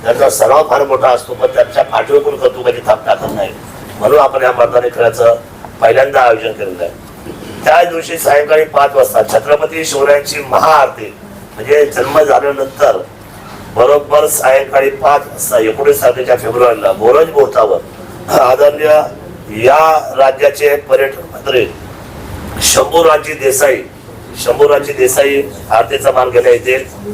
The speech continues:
आणि शंकरराव बुट्टेच्या हायस्कूलवर पटांगणावर आपण सर्वांनी यावं मायबाप जनतेने आणि त्या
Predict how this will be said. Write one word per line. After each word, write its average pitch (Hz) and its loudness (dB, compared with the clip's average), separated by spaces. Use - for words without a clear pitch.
आणि 123 0
शंकरराव 151 2
बुट्टेच्या 139 -2
हायस्कूलवर 123 0
पटांगणावर 127 0
आपण 123 0
सर्वांनी 117 0
यावं 123 4
मायबाप 110 2
जनतेने 98 -8
आणि 117 0
त्या 123 6